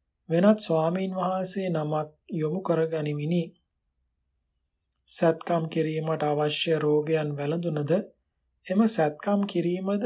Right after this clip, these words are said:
ප්‍රතික්ෂේප කළහ. සිංහල බෙහෙත් වලට පමණක් කැමැත්ත දැක් වූ අතර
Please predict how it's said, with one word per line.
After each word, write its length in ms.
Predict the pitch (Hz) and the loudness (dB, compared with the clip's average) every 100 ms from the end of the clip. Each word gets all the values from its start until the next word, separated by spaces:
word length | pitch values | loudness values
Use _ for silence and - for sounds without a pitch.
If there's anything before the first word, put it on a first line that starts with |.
| 220 | 2
ප්‍රතික්ෂේප 640 | 196 165 170 - 170 170 208 | 2 0 0 -2 -2 0 0
කළහ. 400 | 208 208 160 147 147 _ _ _ _ _ _ _ _ _ _ _ _ _ _ _ _ _ - _ - | 2 4 4 2 -2 _ _ _ _ _ _ _ _ _ _ _ _ _ _ _ _ _ -20 _ -8
සිංහල 460 | - 170 170 170 160 | -2 0 2 2 2
බෙහෙත් 340 | 151 156 175 - | 2 2 -2 -2
වලට 340 | 170 165 165 | 2 2 2
පමණක් 480 | 160 151 151 160 156 | 0 0 0 0 -2
කැමැත්ත 720 | - 147 156 165 _ _ - 208 208 - - | -2 -2 -2 -4 _ _ 0 2 2 -2 -6
දැක් 240 | 156 156 156 | -2 -2 -2
වූ 200 | 175 165 | -2 2
අතර 320 | 156 147 165 | 2 2 4